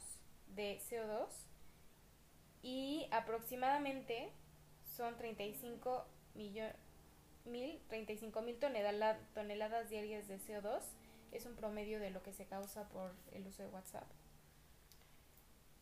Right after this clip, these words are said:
Por cada correo almacenado se utilizan diez gramos de C O dos al año. Por ver un video de diez minutos,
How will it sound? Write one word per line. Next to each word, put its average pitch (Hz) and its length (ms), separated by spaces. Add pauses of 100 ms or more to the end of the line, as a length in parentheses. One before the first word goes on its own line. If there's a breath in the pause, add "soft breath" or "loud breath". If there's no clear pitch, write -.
Por 262 180
cada 349 260
correo 247 240
almacenado 247 680
se 247 140
utilizan 220 460
diez 226 200
gramos 226 300
de 202 100
C 214 160
O 214 80
dos 214 240
al 196 160
año. 240 420 (480)
Por 247 140
ver 262 160
un 311 80
video 226 240
de 220 80
diez 220 200
minutos, 226 600